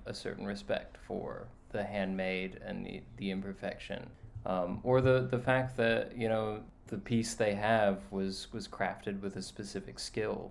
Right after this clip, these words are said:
involved, and that they're coming to you in the hopes that you can potentially replicate that same skill is, is really n-, what I, one of the things I love about this field, apart from, you know, the fact that I'm keeping stuff around and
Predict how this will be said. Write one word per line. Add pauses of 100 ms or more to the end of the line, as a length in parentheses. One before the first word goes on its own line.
(120)
involved,
and
that (180)
they're
coming
to
you
in
the
hopes
that
you
can
potentially
replicate
that
same
skill
is,
is
really
n-, (120)
what
I,
one
of
the
things
I
love
about
this
field, (120)
apart
from, (300)
you
know,
the
fact
that
I'm
keeping
stuff
around
and